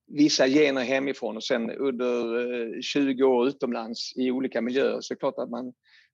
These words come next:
man, eh, lär sig att jobba med, jag har egentligen bott och arbetat i alla kontinenter utom Sydamerika.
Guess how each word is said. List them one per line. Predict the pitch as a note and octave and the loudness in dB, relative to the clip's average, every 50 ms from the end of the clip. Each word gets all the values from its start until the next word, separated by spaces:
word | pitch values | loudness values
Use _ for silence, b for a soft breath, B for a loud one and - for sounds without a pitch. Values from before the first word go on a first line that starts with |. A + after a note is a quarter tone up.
| _ _ - | _ _ -10
man, | B2 A#2 A2 A2 A2 A2 | -8 -6 -4 -4 -4 -4
eh, | G#2+ G#2+ G#2+ G#2+ G#2+ A2 A#2 A#2+ A#2 | -4 -4 -4 -4 -4 -4 -4 -4 0
lär | B2 C#3+ C#3 C3 | 2 2 4 4
sig | - B2+ A#2 | 2 2 2
att | A2+ | 2
jobba | A#2 B2 B2+ C3+ C3+ B2+ A#2+ | 2 2 2 2 2 0 0
med, | A#2+ A#2+ A#2+ A#2 G#2+ G#2+ - | 0 -2 -2 -4 -4 -6 -6
jag | - C3+ C3+ C3+ | 0 2 4 6
har | D3 D#3 | 6 6
egentligen | E3 D#3+ D3+ - C#3 C3 C3 B2+ B2 | 4 2 0 -2 -6 -6 -8 -8 -6
bott | D3 G#3+ F3+ - - - - | -4 -2 -2 -4 -6 -6 -6
och | C3 C3 - A#2+ | -6 -6 -2 0
arbetat | D3 D3+ D#3 E3 D3+ E3 C3+ - - A#2+ A2+ D3 | 2 2 2 2 2 2 0 0 -2 -4 -4 -4
i | C#3+ | 0
alla | - D#3+ D#3 D3 C3 | 0 2 2 2 2
kontinenter | - - C3 B2 - - D3+ C3+ B2 - B2+ C3 | 0 -2 -4 -4 -4 -4 -4 -4 -4 -4 -4 -6
utom | B2+ - A#2 - | -4 -6 -8 -4
Sydamerika. | - - D3+ C3 A#2+ A#2+ A#2 A2+ - - - - - | -2 0 0 -2 -2 -8 -10 -12 -12 -14 -14 -14 -14